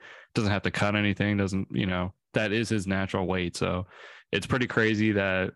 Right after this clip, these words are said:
um, you know, he has to cut so much weight to make it to that division. But I would be interested in a third fight. I feel like he's gonna move up, and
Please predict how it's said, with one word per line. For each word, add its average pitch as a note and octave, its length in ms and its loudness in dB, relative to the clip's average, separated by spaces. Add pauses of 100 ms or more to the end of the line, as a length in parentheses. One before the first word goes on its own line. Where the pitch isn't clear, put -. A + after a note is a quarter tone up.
um, F#2 680 0 (320)
you C3+ 120 4
know, G#2 120 2
he A2 80 2
has G#2 140 -2
to G#2 60 0
cut G2 200 -2
so - 100 -2
much G2+ 180 0
weight G2 200 0
to G2 80 -2
make F#2+ 160 0
it F#2+ 80 -2
to - 80 -2
that F#2+ 160 -2
division. F#2 500 -2
But F2+ 320 0 (500)
I A2+ 160 2
would D3 160 0
be C#3+ 140 0
interested C#3 320 -2
in C3+ 60 0
a C3 100 -2
third C3 300 -2
fight. B2 420 -2
I - 80 -12
feel A2+ 240 2
like A2 80 2
he's G#2+ 120 0
gonna A2+ 160 2
move G#2 220 0
up, G2+ 240 0
and G2 280 -2